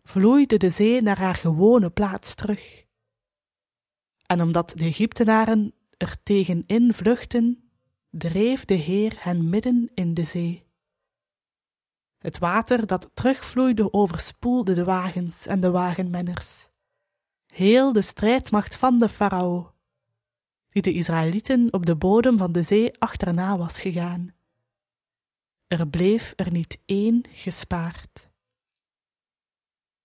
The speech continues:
De Israëlieten trokken over de droge bodem van de zee, terwijl de wateren links en rechts van hen een wand vormden.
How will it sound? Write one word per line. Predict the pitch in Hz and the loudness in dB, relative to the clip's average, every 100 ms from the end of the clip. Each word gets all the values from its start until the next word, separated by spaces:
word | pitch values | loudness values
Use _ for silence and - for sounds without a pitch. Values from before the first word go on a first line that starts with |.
| _ _ _ _ _ _ _ _ _ _ _ _ _ _ _ _ _ _ _ _ | _ _ _ _ _ _ _ _ _ _ _ _ _ _ _ _ _ _ _ _
De | - - | -6 -2
Israëlieten | 190 - 165 165 202 - 240 240 - - | 0 0 0 0 0 2 2 0 -6 0
trokken | 240 - 269 240 | 0 4 2 4
over | - 208 190 | 4 4 4
de | 185 170 | -2 -2
droge | - 180 233 247 190 | 2 6 6 6 2
bodem | 190 208 208 175 | 6 6 6 2
van | 165 | -2
de | 165 | -2
zee, | 165 175 175 - _ _ _ _ _ _ _ _ _ | -2 -2 -4 -10 _ _ _ _ _ _ _ _ _
terwijl | - 180 180 | 0 4 4
de | 170 | 4
wateren | 165 220 240 220 185 | 2 0 2 4 4
links | 226 285 - - | 4 4 2 0
en | 185 | 2
rechts | 175 262 - | 2 0 -2
van | 202 160 | -2 0
hen | 190 240 285 | 4 4 2
een | - 175 | 0 2
wand | 160 180 175 | 4 2 -2
vormden. | - 175 175 165 170 | -4 -4 -4 -4 -4